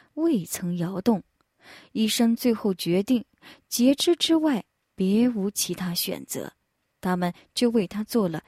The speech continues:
截肢手术。当上帝未曾医治戴夫崔富奇，让他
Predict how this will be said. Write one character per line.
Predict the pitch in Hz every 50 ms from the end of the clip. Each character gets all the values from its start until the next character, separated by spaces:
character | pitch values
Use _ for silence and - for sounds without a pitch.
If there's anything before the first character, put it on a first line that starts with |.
| _ _ _
截 | _ - - 175 170 185 196
肢 | - - 208 208
手 | 196 - - - -
术。 | - - - 220 196 - - _ _ _ _ _ _ _ _ _ _
当 | - 202 208 208 208 214 220 226
上 | 214 - - - 247 226 208 196
帝 | - 202 202 190 - - _ _
未 | - 311 311 277 226 202
曾 | - - 202 214 - -
医 | 240 247 240
治 | 226 - - 233 202 - - _ _ _
戴 | - 240 214
夫 | 202 - - 202
崔 | - - - 269
富 | 262 - - 254
奇， | 214 - - - 196 214 247 - _ _ _ _
让 | - 208 196 196
他 | 196 202 208 202